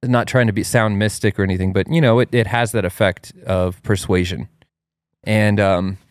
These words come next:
and same thing happens in marketing. Is something I'm, I've looked up a few videos on this too, like the morality of marketing, because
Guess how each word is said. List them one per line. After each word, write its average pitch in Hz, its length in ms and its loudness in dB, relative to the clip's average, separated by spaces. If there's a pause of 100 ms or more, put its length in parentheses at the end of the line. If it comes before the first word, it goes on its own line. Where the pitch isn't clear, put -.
(100)
and 117 140 -2
same 127 220 0
thing 110 180 -2
happens 101 380 -2
in 101 80 -2
marketing. 98 420 -2
Is 98 100 -4
something 98 300 -2
I'm, 92 160 -6
I've 95 160 -4
looked 101 340 -2
up 101 60 -4
a 92 60 -12
few 98 240 -4
videos 95 420 -2
on 87 80 -4
this 85 160 -6
too, 101 240 -2
like 92 160 -4
the - 80 -2
morality 92 540 0
of 92 80 -4
marketing, 101 560 -2 (1500)
because 123 380 2